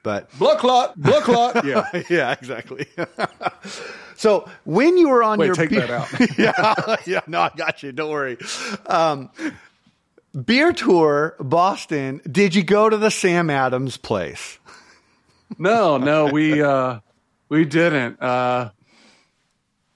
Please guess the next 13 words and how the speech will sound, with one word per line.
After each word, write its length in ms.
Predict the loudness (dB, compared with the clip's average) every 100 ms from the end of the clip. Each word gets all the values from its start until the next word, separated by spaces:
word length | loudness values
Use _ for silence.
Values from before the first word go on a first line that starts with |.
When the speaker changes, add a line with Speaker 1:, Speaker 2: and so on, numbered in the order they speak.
| _ _ _ -10 -2
Speaker 2:
honestly, 480 | 0 2 2 2
this 180 | 2 2
is 140 | 2 0
a 80 |
hard 320 | 0 2 2 2
thing 160 | 2
to 80 | 2
remember 460 | 2 2 2 0 -2
because 340 | -2 -2 -2
of 140 | 0 0
everything 420 | 2 2 2 2
that 140 | 4
ensued. 600 | 2 0 2 2 2 -2